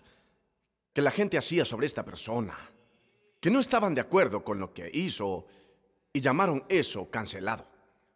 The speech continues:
Bien, estos comentarios no venían del director ejecutivo de la empresa.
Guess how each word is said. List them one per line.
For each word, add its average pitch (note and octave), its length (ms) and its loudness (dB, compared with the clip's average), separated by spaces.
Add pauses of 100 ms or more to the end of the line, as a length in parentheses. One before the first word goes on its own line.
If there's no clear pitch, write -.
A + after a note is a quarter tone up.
(360)
Bien, D#3+ 320 2
estos C4+ 300 0
comentarios F3+ 520 2
no F3 140 0
venían A#2 500 -2 (240)
del D3+ 160 2
director D#3+ 360 2
ejecutivo C3+ 560 -2
de G#2 80 0
la G2+ 80 -2
empresa. F2+ 500 -4